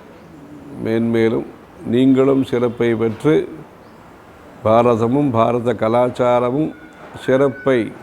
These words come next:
மேலும் பெறுவதற்கு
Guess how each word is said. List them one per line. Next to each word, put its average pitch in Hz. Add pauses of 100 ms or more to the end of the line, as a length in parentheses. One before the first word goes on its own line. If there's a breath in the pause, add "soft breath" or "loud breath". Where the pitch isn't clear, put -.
(440)
மேலும் 131 (2000)
பெறுவதற்கு 123